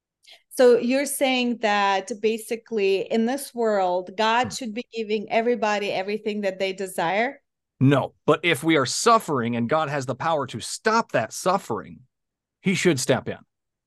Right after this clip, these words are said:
Speaker 2: I'm gonna go instance, I could do this all the time. I'm sorry if it's too much, but kids in church. Kids
Speaker 1: Mm-hmm.
Speaker 2: being assaulted in church. This is God's own house. This is where he lives, apparently. But he can't stop kids from being assaulted in his own church.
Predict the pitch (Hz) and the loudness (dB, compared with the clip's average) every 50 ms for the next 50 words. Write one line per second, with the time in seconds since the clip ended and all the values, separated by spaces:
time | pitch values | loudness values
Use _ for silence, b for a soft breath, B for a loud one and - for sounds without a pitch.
0 | _ _ _ _ _ _ _ - 131 135 139 139 135 151 151 143 147 143 151 151 | _ _ _ _ _ _ _ -4 -2 0 0 2 2 2 4 4 4 4 4 2
1 | 165 180 165 - - 160 147 131 - 135 123 131 127 135 139 127 135 135 131 123 | 0 -2 0 0 0 -2 -2 -2 -4 -4 -4 -2 0 0 0 0 0 -2 -2 -2
2 | 139 135 135 127 120 - 107 - 131 127 123 113 117 - - 127 120 117 110 - | 0 -2 -2 -2 -4 -6 -6 -4 -2 -2 -2 -2 -4 -6 -4 -2 0 0 -2 -2
3 | - - 131 120 - - 151 147 131 131 123 117 - - 98 - _ - - - | -4 -6 -6 -6 -2 0 0 0 2 2 0 0 0 -4 -8 -8 _ -18 -20 -20
4 | _ _ _ _ _ _ _ _ _ _ _ _ _ - - 170 165 170 160 - | _ _ _ _ _ _ _ _ _ _ _ _ _ -2 0 0 0 0 -2 0
5 | - 143 135 123 104 - - - 135 135 131 - 131 127 - 123 107 101 - - | 2 4 4 4 2 2 0 2 2 2 2 0 -2 -4 -2 -4 -6 -8 -8 -10
6 | - - - 117 92 - - - - - - 135 151 185 185 - 175 131 113 117 | -8 -4 -4 -4 -4 -4 -8 -10 -10 -10 -6 0 0 0 2 2 -2 -2 -4 -6
7 | 113 113 135 120 135 139 143 151 139 - - - - 127 127 135 131 131 131 - | -4 -2 0 2 2 2 0 -2 -4 -8 -12 -10 -10 -8 -6 -4 -2 -2 -2 -4
8 | - - - - - - 123 113 - - - - - - - _ _ - 214 220 | -6 -14 -14 -12 -6 -4 -4 -4 -4 -6 -8 -8 -8 -8 -10 _ _ -2 0 0
9 | - 175 131 143 156 139 135 160 139 127 131 170 214 208 151 127 107 - - 98 | 0 0 0 0 0 0 0 0 0 0 0 0 0 0 -2 -4 -6 -8 -8 -14
10 | 95 - - _ - - - _ _ _ _ _ _ _ _ _ _ - 135 127 | -14 -14 -16 _ -20 -20 -20 _ _ _ _ _ _ _ _ _ _ -4 -2 -2
11 | 117 - - - 165 165 180 - - - - 147 147 165 - _ - - 165 165 | -2 -2 -2 0 2 2 2 0 -2 0 2 2 2 2 0 _ -8 -2 0 0
12 | 143 127 - - 120 110 110 113 113 101 - - - 135 123 127 127 143 123 113 | 0 0 -2 -4 -4 -2 -2 -2 -4 -6 -6 -4 -2 -2 -2 -2 -2 -2 -2 -4
13 | 104 95 95 107 107 107 110 107 - - - - - - - | -4 -8 -8 -8 -6 -4 -4 -4 -6 -8 -12 -14 -16 -20 -20